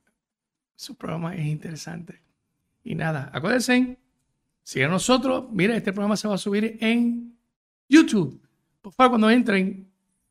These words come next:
si les gustan, me, me dicen que, pero miren, entren y dale like. Y si quieren, dale share, ¿ok?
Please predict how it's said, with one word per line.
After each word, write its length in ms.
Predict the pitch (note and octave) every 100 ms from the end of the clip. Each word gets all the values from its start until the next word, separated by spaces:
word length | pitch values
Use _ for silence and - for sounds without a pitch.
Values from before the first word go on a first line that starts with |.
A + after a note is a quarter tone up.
| _ _ _
si 160 | - F3+
les 80 | F3
gustan, 460 | F#3+ G3 G3 G#3+
me, 160 | A3 F3
me 120 | F#3
dicen 260 | F3 F#3 G3
que, 200 | A#3+ -
pero 260 | F#3+ F#3 A3 A3 A3+ -
miren, 280 | G3 F#3 G3
entren 440 | F#3+ A3+ A#3+ A3+
y 200 | G#3 F3
dale 260 | F3+ E3 F3
like. 300 | F3 F3+ - _ _ _ _ _ _ -
Y 120 | B2
si 140 | D#3
quieren, 260 | - G3 A3+
dale 200 | G#3 B3
share, 340 | - C#4 E4+ - _ _
¿ok? 320 | - A#3 A#3+